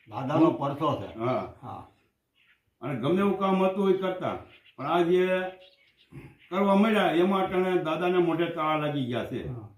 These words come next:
Speaker 2: હું? કે ભાઈ આ કેટલા સો સાત મહિનાથી આ બંધ થઈ ગયું.
Speaker 1: હા.
Speaker 2: નકર અહીંયા એક દી માનતા બંધ રહેતી નહીં કોઈ દી.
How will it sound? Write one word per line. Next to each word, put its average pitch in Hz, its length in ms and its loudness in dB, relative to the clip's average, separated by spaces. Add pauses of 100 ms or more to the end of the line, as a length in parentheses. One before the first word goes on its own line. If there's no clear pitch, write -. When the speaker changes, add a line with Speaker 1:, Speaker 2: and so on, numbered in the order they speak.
(220)
Speaker 2:
હું? 156 300 -6 (1040)
કે 156 80 -10
ભાઈ 170 380 2 (840)
આ 156 200 -4
કેટલા 180 380 -2
સો 170 260 0
સાત 165 220 0
મહિનાથી 165 320 0
આ 147 80 -2
બંધ 139 280 -2
થઈ 123 120 -2
ગયું. 87 220 -10 (340)
Speaker 1:
હા. 131 180 -18 (200)
Speaker 2:
નકર 147 240 -4
અહીંયા 170 340 4
એક 175 100 -6
દી 190 60 -2
માનતા 165 360 2
બંધ 151 280 -2
રહેતી 147 480 -8
નહીં 131 420 -2
કોઈ 139 160 -2
દી. 101 300 -6